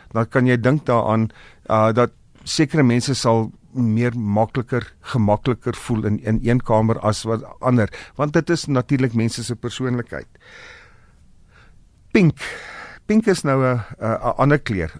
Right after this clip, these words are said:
Dit was altyd, uh, nou sit be-, altyd mense dink nou dat pink, uh, 'n, 'n meisiekleur is, maar, uh, twee of driehonderd jaar terug was dit 'n manskleur. Uh, dit is 'n baie,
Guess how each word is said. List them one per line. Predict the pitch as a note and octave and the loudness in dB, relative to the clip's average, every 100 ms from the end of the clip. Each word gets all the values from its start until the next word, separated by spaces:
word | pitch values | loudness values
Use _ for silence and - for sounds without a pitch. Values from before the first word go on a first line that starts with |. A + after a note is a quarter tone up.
| - | -6
Dit | A#2 A#2+ | -2 0
was | A#2 | 0
altyd, | - D3 F3 E3 _ - | 2 2 2 0 _ 0
uh, | B2+ A2 A#2 A2+ | 4 6 4 4
nou | A2 C#3+ | 4 4
sit | E3 B2 | 2 0
be-, | B2 - _ _ - | -2 -2 _ _ -8
altyd | - B2 D3 C3 | 0 0 2 2
mense | A#2+ A#2+ - A2 | 2 2 0 0
dink | A#2+ A#2 | 0 0
nou | A#2 A2+ A2+ - | 0 2 0 -4
dat | G#2+ G#2 - | -4 -4 2
pink, | C#3 C3 - - - - - | 2 2 -4 -20 -20 -20 -10
uh, | - F#2+ F#2+ G2 G2 G2 F#2+ A2 G#2+ G#2 | 0 2 4 2 2 0 -2 0 2 0
'n, | F#2 - | -2 -2
'n | A2 | 2
meisiekleur | G#2 A#2+ C3+ A2 A#2 G#2+ G#2 G2+ | 4 4 2 -2 -2 0 0 -4
is, | - | -2
maar, | G#2+ G2+ G2 - - - - | 0 0 -2 -10 -20 -20 -14
uh, | - G#2 G2+ G2+ G2+ G#2 - - - - | -2 0 2 2 0 -2 -4 -10 -12 -8
twee | - D3 | 0 2
of | |
driehonderd | A2+ C#3 B2 A#2+ B2 | 4 2 4 2 2
jaar | A#2 A2 | 2 2
terug | - B2 | 0 -4
was | - G2 | -4 -4
dit | - A2+ | -4 -2
'n | G#2 | 0
manskleur. | F#2+ C3 - F#2 G#1 - - _ - - - - - - - - | 2 0 -2 -8 -8 -12 -20 _ -20 -20 -20 -20 -20 -20 -8 -2
Uh, | A2+ G#2+ G#2+ F#2+ - _ _ - - _ - - - | 0 2 0 -4 -12 _ _ -20 -20 _ -20 -20 -8
dit | A2+ | -2
is | C3+ C3 - B2+ - - _ _ _ _ | -2 -2 -6 -12 -20 -20 _ _ _ _
'n | A2+ F2+ | -8 -2
baie, | A2 A#2 C3+ | 0 2 2